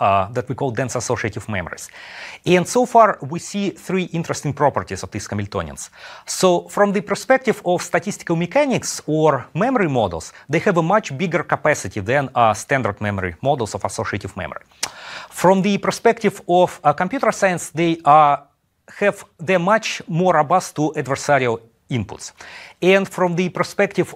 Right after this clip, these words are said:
of, uh, psychology and neuroscience, they have this interesting feature to prototype transition, which is simply regulated by the power of this nonlinearity. And we kind of keep playing with these models, and we hope to add a few more errors here in the future. And, uh, you know,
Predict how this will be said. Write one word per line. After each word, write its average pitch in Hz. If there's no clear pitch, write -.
of, 170
uh, 143
psychology 170
and 180
neuroscience, 196
they 156
have 175
this 170
interesting 190
feature 170
to 139
prototype 131
transition, 113
which 135
is -
simply 190
regulated 143
by 135
the 123
power 127
of 95
this 117
nonlinearity. 104
And 170
we 156
kind 151
of -
keep -
playing 180
with 139
these 139
models, 139
and 117
we 113
hope 127
to 123
add 117
a 110
few 120
more 104
errors 92
here 95
in 107
the 104
future. -
And, 185
uh, 160
you 156
know, 151